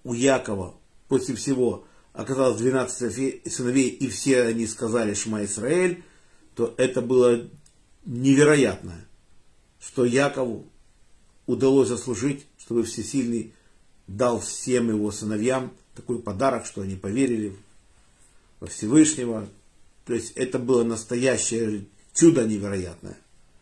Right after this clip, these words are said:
что ему это удалось, Якову. Вот так вот.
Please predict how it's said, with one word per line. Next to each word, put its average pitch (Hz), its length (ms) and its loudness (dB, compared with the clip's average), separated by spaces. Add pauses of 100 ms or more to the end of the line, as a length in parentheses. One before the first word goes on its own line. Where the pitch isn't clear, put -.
что - 200 -2
ему 123 280 4
это 120 160 0
удалось, 120 520 2
Якову. - 400 -12 (460)
Вот 95 140 -12
так 98 180 -18
вот. - 160 -16